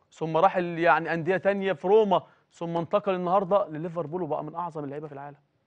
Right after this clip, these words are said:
ما هي دي الشخصية. ولما يكون ليه صديق زي محمد النني، الراجل بيحاول برضه يمشي بنفس النهج ونفس الشخصية، وبعد كده ينتقل لنادي، نادي كبير جدًا زي الأرسنال ويمشي لنادي تركي ثم يرجع تاني للأرسنال،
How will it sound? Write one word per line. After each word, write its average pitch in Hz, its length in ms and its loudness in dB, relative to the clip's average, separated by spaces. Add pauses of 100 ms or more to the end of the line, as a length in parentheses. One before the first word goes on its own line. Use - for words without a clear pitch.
(1300)
ما 139 100 -8
هي 165 80 -6
دي 156 80 -10
الشخصية. 160 600 -10 (440)
ولما 156 260 0
يكون 196 240 -2
ليه 196 60 -2
صديق 165 500 -4
زي 143 140 -2
محمد 165 360 -2
النني، 160 480 -4 (320)
الراجل 165 260 -2
بيحاول 156 440 -2
برضه 160 300 2
يمشي 175 240 -6
بنفس 165 320 -6
النهج 165 340 -4
ونفس 175 340 -6
الشخصية، 170 640 0 (280)
وبعد 143 260 -2
كده 185 220 -2
ينتقل 180 400 -2
لنادي، 175 380 -4
نادي 180 200 0
كبير 165 240 0
جدًا 156 400 0 (320)
زي 147 100 2
الأرسنال 156 500 2
ويمشي 190 560 2 (180)
لنادي 180 160 -2
تركي 196 360 -2
ثم 190 220 -4
يرجع 208 240 4
تاني 214 200 2
للأرسنال، 202 380 0